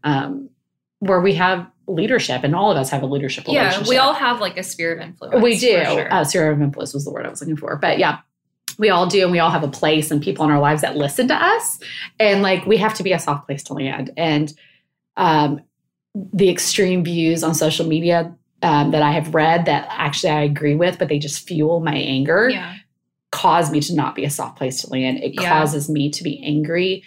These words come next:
Speaker 1: and want to shake people and say, "Why won't you listen to me?"
Speaker 2: Yeah.
Speaker 1: And, and then I become one of those voices that are yelling at the people that are confused instead of being a soft place to land. So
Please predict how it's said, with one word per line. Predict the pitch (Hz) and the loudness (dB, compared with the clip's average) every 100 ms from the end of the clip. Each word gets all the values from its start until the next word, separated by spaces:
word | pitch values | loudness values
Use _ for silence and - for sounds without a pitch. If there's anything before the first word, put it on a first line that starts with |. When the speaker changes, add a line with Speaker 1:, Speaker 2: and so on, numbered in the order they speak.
| - - | -20 -4
Speaker 1:
and | 185 156 | 0 2
want | 147 | 2
to | 139 | 0
shake | - - 294 - | -2 -2 -6 -8
people | 202 160 170 | -8 -4 -4
and | 160 | -2
say, | - 147 | -2 -2
"Why | 151 151 160 | -2 -2 -2
won't | 139 135 | -4 -6
you | 135 | -8
listen | 123 120 - - | -8 -10 -14 -18
to | - | -18
me?" | - 135 147 - | -16 -14 -16 -14
Speaker 2:
Yeah. | 202 180 | -6 -4
Speaker 1:
And, | 190 185 - | -2 -4 2
and | 196 | 4
then | 196 | 4
I | 180 190 | 2 2
become | 196 - 180 | 0 0 0
one | 165 | 2
of | |
those | 156 156 | 2 0
voices | 147 156 156 - 202 170 | 0 2 2 2 2 2
that | 151 | 0
are | 143 | 0
yelling | 143 143 143 165 170 | 0 2 2 2 -2
at | 147 | -4
the | 156 | -8
people | - - 165 | -8 -6 -4
that | 156 | -4
are | 143 | -8
confused | - 127 - 147 156 185 196 - _ _ - | -12 -16 -10 -2 0 0 -4 -10 _ _ -8
instead | 180 165 147 | -4 -2 0
of | 147 | 0
being | 143 131 | 0 -4
a | 127 | -4
soft | - - | -8 -8
place | 131 - | -10 -10
to | - | -10
land. | - - 139 | -10 -10 -6
So | 139 131 139 | -6 -6 -8